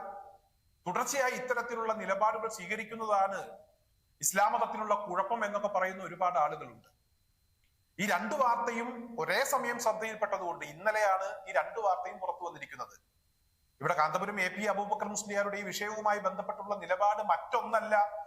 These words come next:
എന്ന് എനിക്കറിയാം. ഏത് സാഹചര്യത്തിലാണ് അദ്ദേഹം അത്തരത്തിലൊരു അഭിപ്രായം പറഞ്ഞിരിക്കുന്നത് എന്നറിയില്ല.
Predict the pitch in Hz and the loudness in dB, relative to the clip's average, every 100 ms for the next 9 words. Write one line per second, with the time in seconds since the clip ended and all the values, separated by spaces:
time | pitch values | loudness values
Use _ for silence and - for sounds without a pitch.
0 | - - 190 185 - 170 143 - - 147 | -12 -8 -6 -6 0 2 2 -2 -4 -6
1 | - 180 180 214 214 214 208 202 196 196 | 2 4 4 2 -4 -2 2 2 2 0
2 | 196 175 202 202 202 196 190 _ _ _ | 0 0 0 -2 -4 -8 -14 _ _ _
3 | - 160 202 220 226 233 - 180 208 240 | 0 0 2 4 4 4 2 2 2 -2
4 | 233 226 214 202 170 143 123 - | -4 -4 -4 -4 -2 -4 -4 -12